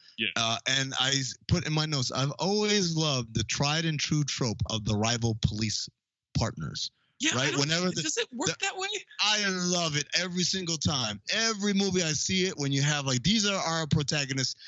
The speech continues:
Speaker 2: and then they're the other guys who aren't really, like, evil or anything, but they're just kind of
Speaker 1: Very competitive.
Speaker 2: very, so if you think of Starsky and Hutch, Minetti,
Speaker 1: Yeah.
Speaker 2: and whatever the other guy was, if you think of the other guys, um,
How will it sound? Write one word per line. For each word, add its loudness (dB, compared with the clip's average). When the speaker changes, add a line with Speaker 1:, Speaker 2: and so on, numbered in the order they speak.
Speaker 2:
and 2
then 0
they're 2
the -2
other 0
guys 0
who -4
aren't -2
really, 2
like, 2
evil 2
or 2
anything, 0
but 0
they're 2
just -2
kind 0
of -2
Speaker 1:
Very -2
competitive. 0
Speaker 2:
very, 2
so -2
if 2
you 6
think 2
of 0
Starsky 0
and -2
Hutch, 0
Minetti, 0
Speaker 1:
Yeah. 2
Speaker 2:
and -4
whatever 2
the 0
other -6
guy 0
was, -2
if -2
you 4
think 2
of -2
the 2
other 0
guys, -4
um, 0